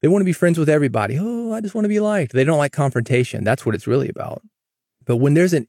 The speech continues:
incident in the world or an incident in your industry,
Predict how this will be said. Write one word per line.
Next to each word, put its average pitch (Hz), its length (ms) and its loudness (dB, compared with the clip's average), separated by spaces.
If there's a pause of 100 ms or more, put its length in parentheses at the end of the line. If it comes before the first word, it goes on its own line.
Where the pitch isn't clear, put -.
incident 156 520 2
in 156 60 2
the 147 80 4
world 95 480 -4 (680)
or 110 140 0
an 107 60 0
incident 151 540 2
in 139 120 2
your 131 160 0
industry, 104 680 -4